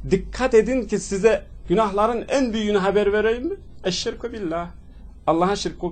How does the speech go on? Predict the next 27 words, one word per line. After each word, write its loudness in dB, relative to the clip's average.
şirk -4
koşmaktır -8
diyor. -16
Şimdi -4
ela 6
ifadesi 0
Arapçada 2
dikkat -2
çekmek -4
için -12
kullanılır. -16
Kur'an-ı 4
Kerim'de 2
de 0
çoktur -10
bu. -14
"Ela 8
inne 2
evliya 6
Allah 8
la 8
khawfun 0
aleyhim 0
ve 0
la 0
hum -6
yahzanun." -12